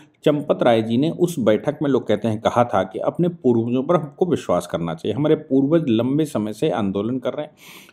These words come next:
लंबे समय से लड़ाई लड़ रहे हैं, तो हमारे पूर्वजों ने कभी भी गलत चीज़ पर लड़ाई लड़ी ही नहीं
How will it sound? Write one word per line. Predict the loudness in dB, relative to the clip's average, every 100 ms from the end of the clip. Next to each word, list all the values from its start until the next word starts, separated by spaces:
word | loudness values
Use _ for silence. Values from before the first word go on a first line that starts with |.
| 2
लंबे | 6 6 6 2
समय | 2 0
से | 2
लड़ाई | 2 4 2
लड़ | 2 0
रहे | -4
हैं, | -8 -12 -16 -2
तो |
हमारे | -2 2 2 4 0
पूर्वजों | 0 0 2 0 0 0
ने | 2 0
कभी | -2 0 0 0 -2 2
भी | 2
गलत | 0 0 2 2 0 -14 -4
चीज़ | -2 -2 -2
पर | 0
लड़ाई | 2 4 4
लड़ी | 2 2 4 6
ही | 6
नहीं | 4 2 -4